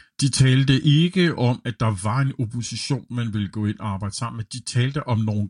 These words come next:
guys, man ville gå ind og arbejde sammen med. Øh, og, og, og lige præcis der, der går jeg altså hen og bliver rigtig møgbekymret for, hvad det er, der sker,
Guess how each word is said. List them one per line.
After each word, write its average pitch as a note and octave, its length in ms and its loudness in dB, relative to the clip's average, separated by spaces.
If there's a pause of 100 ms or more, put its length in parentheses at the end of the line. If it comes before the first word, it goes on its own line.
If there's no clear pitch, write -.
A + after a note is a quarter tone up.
guys, G#2+ 580 -2 (120)
man A#2 260 0
ville A2 120 2
gå A2 260 -2
ind A#2+ 240 2
og A#2+ 240 -4
arbejde F2+ 300 -6
sammen - 440 -6
med. F#2+ 100 -2 (640)
Øh, A#2 300 4
og, C3+ 200 2
og, C#3+ 200 0
og D3 120 6
lige D3 200 6
præcis F#3 440 -4
der, F#3 280 -2
der D#3+ 80 0
går D#3+ 160 -2
jeg D3 160 2
altså C3 180 -2
hen C3 220 0
og B2+ 100 -6
bliver C#3 240 -4
rigtig C3+ 280 -2
møgbekymret A#2+ 720 -4
for, A#2+ 140 -6
hvad A2 160 -4
det G2+ 140 -8
er, G#2 80 -6
der A2+ 80 -10
sker, - 320 -8